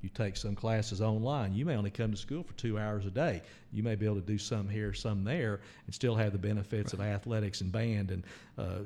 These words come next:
Speaker 1: course or whatever you
Speaker 2: Right.
Speaker 1: have. So I don't wanna disband public education by no means, but the, the days of riding the bus and getting off at eight, getting back on at four, I think you're gonna
Speaker 2: Mm-hmm.
Speaker 1: see the, that change,
Speaker 2: Mm-hmm.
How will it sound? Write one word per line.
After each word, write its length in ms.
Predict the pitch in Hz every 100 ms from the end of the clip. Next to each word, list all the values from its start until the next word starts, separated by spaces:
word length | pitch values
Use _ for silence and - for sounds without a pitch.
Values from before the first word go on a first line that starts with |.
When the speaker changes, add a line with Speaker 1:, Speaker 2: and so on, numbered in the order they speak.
| -
Speaker 1:
course 420 | 135 131 104 -
or 40 | 95
whatever 400 | 113 110 104 90
you 140 | 92
Speaker 2:
Right. 180 | 117 104
Speaker 1:
have. 120 | 92
So 240 | - 110 98 - - 131
I 100 | 143
don't 120 | 139
wanna 160 | 131 104
disband 720 | 127 127 110 127 131 107 95 -
public 320 | 151 139 110
education 600 | 113 98 98 113 104 117 107
by 140 | 104
no 160 | 113 131
means, 360 | 117 107 107 - - - -
but 180 | 113 110
the, 100 | 110 - 117
the 140 | 107 101
days 320 | 123 139 104
of 80 | 98
riding 300 | 123 127 110
the 80 | 101
bus 420 | 117 123 127 -
and 100 | 101
getting 240 | 123 113 113
off 280 | 123 - 104
at 60 | - - - - -
eight, 400 | 123 143 143 - - - - - 95
getting 220 | 123 -
back 280 | 123 123 127
on 220 | 120 123
at 80 | -
four, 400 | - 127 131 117
I 60 |
think 240 | 113 131 117
you're 100 | 110
gonna 120 | 113
Speaker 2:
Mm-hmm. 100 | 95
Speaker 1:
see 120 | 120
the, 180 | 98 104 - -
that 260 | 123 131 -
change, 720 | - 131 135 131 131 113 -
Speaker 2:
Mm-hmm. 340 | 95 95 117